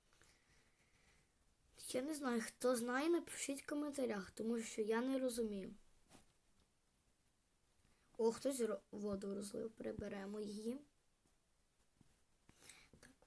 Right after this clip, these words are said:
прибрали. У нас тепер двісті сімдесят скулпоінтів. Добре. За одне прибирання нам дають десять поінтів. Тепер вже двісті вісімдесят. Так, може,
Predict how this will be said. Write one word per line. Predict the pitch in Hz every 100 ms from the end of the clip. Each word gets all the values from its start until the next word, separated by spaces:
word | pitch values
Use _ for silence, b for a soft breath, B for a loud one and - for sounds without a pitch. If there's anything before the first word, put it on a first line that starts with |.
| -
прибрали. | 233 226 220 208 233
У |
нас | 247 240 226
тепер | 226 226 226 240 233 _ _ _ _ - _ _ _ _ _ _
двісті | - 214 233 233
сімдесят | 294 277 240 226 226 233
скулпоінтів. | - - 226 - - - - - 240 - -
Добре. | 233 - 226 262 - - B B
За | - 240
одне | 226 254
прибирання | 262 247 226 226 240 302
нам | 277 233
дають | 214 233 285 -
десять | 233 220 214 262
поінтів. | - - 233 220 -
Тепер | - - 254 254
вже | 269 - b b b _
двісті | 220 226 247
вісімдесят. | 240 262 247 269 277 269 320 330 - 196 - - - - - _ _ _ _ _ _ _ _ _ b b b b b b _ _ _ _ _ -
Так, | 208 -
може, | 220 220 220 220 226